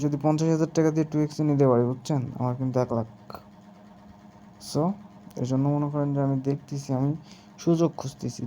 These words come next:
যেটা আমি শিওর থাকবো যে না, এটা টু এক্স অবধি উঠবে, শিওর। সেটাই মনে করেন যে শুধুমাত্র আমি স্ট্রাইক বেশি দিব। তা বাদে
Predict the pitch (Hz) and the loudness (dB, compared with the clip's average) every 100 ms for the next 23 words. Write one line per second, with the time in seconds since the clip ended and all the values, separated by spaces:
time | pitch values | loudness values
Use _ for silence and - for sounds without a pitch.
0 | - 135 156 165 170 - - - 185 185 | -4 -4 -2 -2 -4 -6 -16 -6 0 0
1 | 180 139 123 127 120 127 123 120 - - | 0 -4 -4 -4 -6 -4 -2 0 -2 -6
2 | - 143 - 160 156 156 156 147 143 135 | -8 -10 -4 -2 -2 -4 -8 -6 -2 0
3 | 135 131 - 117 - - - 175 143 - | 0 -4 -6 -6 -8 -12 -2 0 2 -2
4 | - - - - - - - - - 170 | -10 -20 -20 -20 -20 -20 -20 -4 2 4
5 | 185 170 151 147 143 139 139 131 131 - | 4 2 0 0 0 -2 -2 -2 -2 -4
6 | 160 147 170 - - - - - 131 - | -2 0 0 -4 -12 -20 -20 -12 -10 0
7 | 131 127 127 131 123 127 120 - 165 185 | 2 2 0 -4 -4 -4 -4 0 2 2